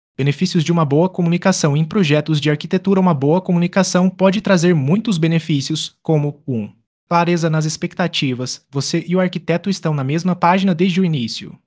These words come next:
Dois, redução de erros. Menos chances de mal-entendidos que podem custar tempo e dinheiro. Três, satisfação. O resultado final será mais alinhado com o que você desejava. Quatro, aprimoramento do processo.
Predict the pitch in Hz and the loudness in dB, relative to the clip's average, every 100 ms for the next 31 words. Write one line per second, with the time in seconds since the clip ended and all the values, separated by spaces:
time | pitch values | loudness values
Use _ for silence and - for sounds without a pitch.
0 | _ _ - 190 123 - - _ _ _ | _ _ 0 4 4 2 -6 _ _ _
1 | - 180 196 185 185 143 117 107 117 - | -4 -2 0 2 2 2 0 -4 -10 -14
2 | _ - 143 185 220 - 190 190 160 156 | _ -4 0 2 2 2 2 2 0 2
3 | 147 175 156 131 131 175 190 190 180 175 | 2 2 0 -2 0 0 0 -2 -2 0
4 | 175 180 190 - - 180 180 196 220 214 | 2 2 0 -2 0 0 2 0 0 -2
5 | 185 143 156 127 107 - - _ _ _ | -4 -2 0 0 -4 -8 -18 _ _ _
6 | 202 135 - - _ _ - 180 - - | 2 4 2 -4 _ _ -4 -4 0 0
7 | 196 165 117 113 - 135 160 196 175 160 | 0 0 -2 -6 -6 0 0 0 0 0
8 | 165 190 165 175 - 202 190 160 160 165 | 0 0 2 2 2 2 2 2 2 2
9 | 160 165 175 180 180 202 196 175 147 151 | 2 2 0 0 -2 0 0 2 0 2
10 | 151 131 107 107 - _ _ _ 156 147 | 2 0 -2 -12 -20 _ _ _ -2 -2
11 | 110 - _ _ _ 208 208 196 175 180 | -8 -20 _ _ _ -4 2 4 4 4
12 | 160 185 165 160 180 - 143 151 - 170 | 2 0 -2 -2 -2 0 0 0 -2 -8